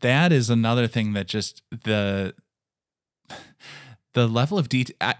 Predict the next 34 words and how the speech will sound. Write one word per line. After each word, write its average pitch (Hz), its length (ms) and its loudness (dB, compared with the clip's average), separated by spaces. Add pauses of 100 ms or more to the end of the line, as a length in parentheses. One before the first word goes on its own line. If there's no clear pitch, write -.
(160)
I 147 100 6
don't 247 120 4
know 302 120 2
about 175 240 4
you, 120 220 2
but 123 180 2
I 123 120 2
always 165 300 2
look 120 140 -2
at 131 100 -4
these 135 200 -4
pieces 135 760 -4 (320)
and 127 160 4
I 120 80 4
think, 127 340 0
like, 120 200 0
what 117 680 0
that 110 340 0
process 110 640 -2
would 135 140 -2
be, 131 120 0
like, 113 120 -2
how 123 240 0
would 127 160 2
I 113 120 2
make 98 440 -6
that? 143 400 -2 (580)
And 131 140 6
in 131 400 2
this 156 300 0
one, 190 460 0
it's - 180 -6
like, 131 160 0 (160)
I, 120 460 0